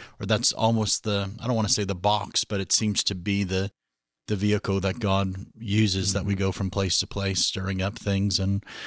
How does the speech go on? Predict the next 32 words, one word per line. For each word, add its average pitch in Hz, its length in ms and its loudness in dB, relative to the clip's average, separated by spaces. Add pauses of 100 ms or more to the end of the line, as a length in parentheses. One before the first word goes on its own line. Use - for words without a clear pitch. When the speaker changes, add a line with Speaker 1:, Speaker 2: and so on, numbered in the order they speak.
(100)
Speaker 1:
speaking 95 360 2
into 95 180 4
foundations 95 720 2
and, 95 220 -4
and 98 180 -4
churches - 340 -2
and 101 140 -6
things. 104 220 -14
Speaker 2:
So 139 120 0
part 175 280 4
of 156 60 -6
the 135 40 -2
model 135 240 2
of 113 80 -2
what 123 160 0
they've 110 100 -4
seen 120 280 -2
is 127 160 0
a 113 80 -2
part 110 260 -2
and 95 80 -8
parcel 107 420 -4
of 87 120 -10
it, 95 100 -6
but 107 60 -6
there's 104 160 -6
a 101 60 -6
whole 110 200 0
other 107 220 -2
side 90 360 -8
to 92 140 -8
it, - 160 -10